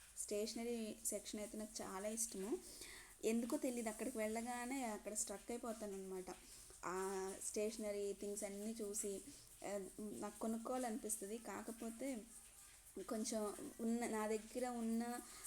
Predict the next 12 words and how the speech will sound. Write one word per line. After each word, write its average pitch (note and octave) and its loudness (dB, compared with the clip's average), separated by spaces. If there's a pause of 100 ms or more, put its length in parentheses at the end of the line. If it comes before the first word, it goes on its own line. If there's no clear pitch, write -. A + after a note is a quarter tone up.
(140)
మ్, G#3 0
ఏ, G3+ 2
మెటీరియలే A#3 0
దాంట్లో G#3+ 2
కూడా A3+ 2
ఉన్నట్టు G3+ -2
అనిపిస్తుంది. G3+ -2
ఎందుకంటే A#3 0
నేను G#3 2
ఎప్పుడు G#3 -2
వెళ్ళినా G#3+ 0
సరే A3+ 0